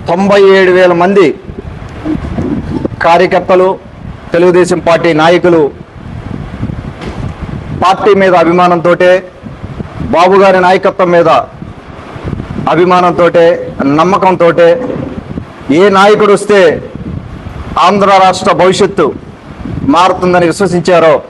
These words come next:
ఆ నాయకుడు వచ్చారు కాబట్టి అందరం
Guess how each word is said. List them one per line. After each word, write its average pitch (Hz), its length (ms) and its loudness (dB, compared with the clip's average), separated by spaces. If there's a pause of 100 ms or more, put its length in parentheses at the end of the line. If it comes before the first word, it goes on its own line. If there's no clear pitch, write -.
(680)
ఆ - 20 2 (120)
నాయకుడు 185 340 4
వచ్చారు 196 340 2
కాబట్టి 156 540 2 (1400)
అందరం 190 320 2